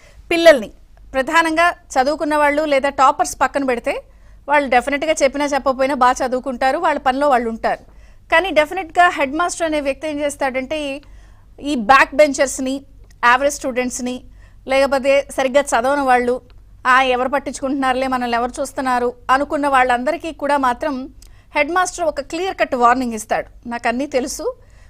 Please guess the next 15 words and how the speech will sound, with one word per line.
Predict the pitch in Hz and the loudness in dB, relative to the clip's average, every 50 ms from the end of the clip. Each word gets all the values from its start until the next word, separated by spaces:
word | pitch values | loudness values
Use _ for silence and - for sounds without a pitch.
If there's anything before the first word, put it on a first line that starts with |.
| - - | -12 -6
మీరు | 262 277 269 | -2 2 2
ఎవరెవరు | 262 254 277 302 320 330 311 | 2 4 4 4 4 2 2
చదువుతున్నారు, | - - 285 254 277 277 269 294 262 262 262 262 294 | 0 -2 -2 -2 -2 -4 -4 -2 0 0 0 0 0
మీ | 311 302 294 | 0 -2 -2
ప్రోగ్రెస్ | 277 285 254 254 254 247 285 311 302 - | -2 0 0 0 0 0 -2 -4 -4 -4
రిపోర్ట్లు | 294 240 - 254 247 254 247 240 | -6 -2 0 0 0 0 -4 -6
ఏంటి, | 233 240 233 277 | -6 -4 -6 -6
మీకు | 294 285 269 - | -6 -6 -4 -4
ఎన్ని | 233 240 254 262 | -4 -4 -2 -2
మార్కులు | 269 269 262 262 - 262 | 0 -2 -2 -2 -4 -6
వస్తున్నాయి, | 240 240 - - 247 240 247 269 | -6 -6 -4 -6 -4 -4 -2 -2
మీ | 285 294 | -4 -4
పెర్ఫార్మెన్స్ | 254 - 226 220 - 285 285 277 269 262 262 254 | -2 -2 -2 -2 -2 -4 -4 -4 -4 -6 -4 -4
ఎలా | 226 226 233 | -2 0 0
ఉంది, | 240 233 226 247 285 349 | -2 -2 -4 -6 -8 -10